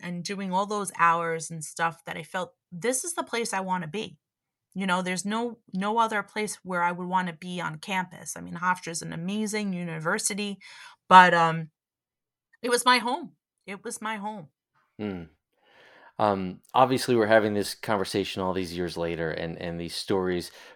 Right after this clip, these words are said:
Speaker 2: are obviously very meaningful to you. We have an idea that Hofstra Radio became very important to you.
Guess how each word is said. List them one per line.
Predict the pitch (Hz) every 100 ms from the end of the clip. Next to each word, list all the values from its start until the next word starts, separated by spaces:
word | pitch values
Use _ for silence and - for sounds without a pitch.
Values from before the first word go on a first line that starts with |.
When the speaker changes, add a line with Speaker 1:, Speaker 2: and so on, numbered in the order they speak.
| -
Speaker 2:
are |
obviously | 87 92 92 - 90
very | 92 87
meaningful | 87 92 90 - 90
to | 80 -
you. | 90
We | 95
have | 101 92
an | 95
idea | 92 85 98
that | 90 90 - _ _ - _
Hofstra | - 107 - 98
Radio | 90
became | 85 92 92
very | 85 82
important | 80 - 90 -
to | 87
you. | -